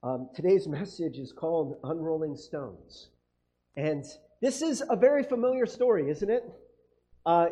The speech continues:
and it, it, it's so familiar that, you know, we read it every year, and I, I'm sure for basically all of us, this is not new information. And the thing with familiar stories is that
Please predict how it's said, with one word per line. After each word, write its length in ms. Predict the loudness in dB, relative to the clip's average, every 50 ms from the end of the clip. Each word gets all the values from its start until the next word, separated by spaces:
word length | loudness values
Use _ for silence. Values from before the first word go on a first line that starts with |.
| 0 0
and 160 | -2 -2 -2 -4 -8 -4 0
it, 120 | 0 2
it, 160 | 2 2 0 2
it's 200 | 0 -2 -2 -2
so 240 | 2 4 4 4 4
familiar 560 | 2 -2 -4 -2 -2 0 0 0 0 0 -2 -2
that, 400 | -2 -2 -2 -2 -4 -6 -12 -20 _ _ -8
you 80 | -6 -2
know, 100 | -2 0
we 140 | 0 -2 -2
read 240 | -2 -2 0 2 2
it 100 | 2 2
every 300 | 0 0 0 -2 -4 -4
year, 380 | -6 -6 -6 -4 -4 -4 -4
and 180 | -4 -6 -8 -12 -16 -20 _ _ _ _ -10
I, 100 | -8 -6 -4
I'm 120 | -4 -6 -6
sure 440 | -2 2 4 6 6 4 2 0 -4 -12 -18 -20 -20 -8
for 360 | -2 0 0 2 0 0 -4 -8 -14 -20 -20 -20 -20 _ _ 0
basically 480 | 0 0 0 0 -2 0 0 2 2 4
all 180 | 4 2 2
of 140 | 0 -2 -4
us, 240 | -6 -8 -10 -12 -14
this 160 | -14 -12 -10
is 100 | -8 -6
not 240 | -4 -4 -6 -4 -6
new 160 | -6 -6 -6
information. 600 | -8 -10 -10 -10 -8 -8 -8 -8 -10 -12 -18 -20 -20 -20 _ _ _ _ _ _ _ _ _ _
And 120 | -2 2 2
the 60 | 2
thing 300 | 2 0 -6 -4 -2 0
with 220 | 0 -2 -2 -4
familiar 380 | -8 -6 -4 -2 -2 -2 -4 -4
stories 680 | -8 -8 -8 -6 -4 -4 -4 -4 -6 -8 -10 -12 -14 -12
is 200 | -12 -12 -8 -4
that 380 | 0 0 0 0 -2 -4 -10